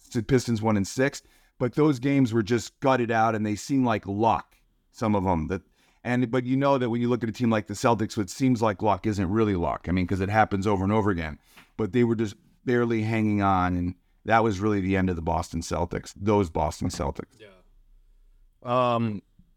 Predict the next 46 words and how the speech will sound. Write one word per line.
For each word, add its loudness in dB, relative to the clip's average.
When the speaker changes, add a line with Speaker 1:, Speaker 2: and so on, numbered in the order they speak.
Speaker 2:
yeah, 4
tho-, 0
tho-, 0
that 4
Hawks 0
team. -4
Is -2
it, -4
you 0
know, 2
read 2
the -4
books, 0
a -2
reminder 0
to -4
the -2
Hawks. -2
You -2
know, 2
in -2
the -2
next -2
couple -2
of 0
years, 0
you -2
had, 0
like, -2
the, -6
the -4
great 0
Cavs -2
team 0
with -6
Price 0
and -8
Daugherty 0
and -2
Nance. -4
And -6
there 0
were, -6
there -2
were 0
some -2